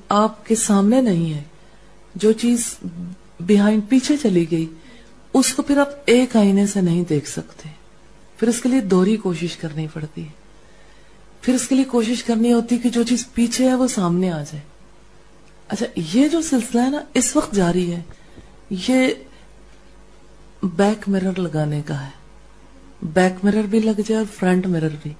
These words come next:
تو جس کا back mirror جو ہے، وہ فرنٹ mirror کے سامنے اس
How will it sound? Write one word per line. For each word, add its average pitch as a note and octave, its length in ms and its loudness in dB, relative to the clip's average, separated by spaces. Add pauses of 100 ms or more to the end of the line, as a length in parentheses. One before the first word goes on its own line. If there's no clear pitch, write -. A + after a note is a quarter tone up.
(640)
تو F#3+ 100 -2 (120)
جس G#3 260 0
کا A#3 200 2 (120)
back G3 300 2
mirror A#3 280 4
جو G#3+ 220 0
ہے، G#3+ 160 -2 (460)
وہ G3+ 100 0 (140)
فرنٹ A#3+ 300 2
mirror A3 320 2
کے A3+ 180 0 (140)
سامنے G#3 480 4 (840)
اس - 260 0